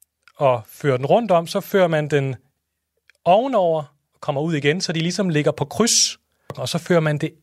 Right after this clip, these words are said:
ind imellem krydsets, øh, ben, der fører man simpelthen tampen. Altså man bliver nødt til at løfte op, og så bagefter at stramme til. Det her kryds, det var det, jeg lærte, da jeg var en lille juniorspejder. Og jeg har altid troet, altid troet,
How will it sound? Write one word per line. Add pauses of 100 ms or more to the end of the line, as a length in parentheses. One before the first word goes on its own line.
ind
imellem (200)
krydsets,
øh,
ben,
der
fører
man
simpelthen (300)
tampen.
Altså
man
bliver
nødt
til
at
løfte
op,
og
så (400)
bagefter
at
stramme
til. (800)
Det
her
kryds,
det
var
det,
jeg
lærte, (160)
da
jeg
var
en
lille (260)
juniorspejder.
Og
jeg
har
altid
troet, (560)
altid (100)
troet,